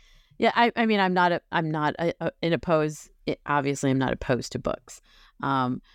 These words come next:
but it's just that the, the ideas are inside the books, um, and,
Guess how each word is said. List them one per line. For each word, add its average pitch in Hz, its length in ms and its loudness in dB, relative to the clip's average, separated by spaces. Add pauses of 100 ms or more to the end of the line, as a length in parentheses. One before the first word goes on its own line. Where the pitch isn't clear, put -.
(140)
but 156 140 2
it's 160 220 0
just 170 220 -2
that 156 200 4
the, 156 200 0
the 160 180 2
ideas 170 340 4
are 160 100 2
inside 151 640 0
the 131 60 -6
books, - 500 -8 (380)
um, 131 640 0 (400)
and, 147 260 2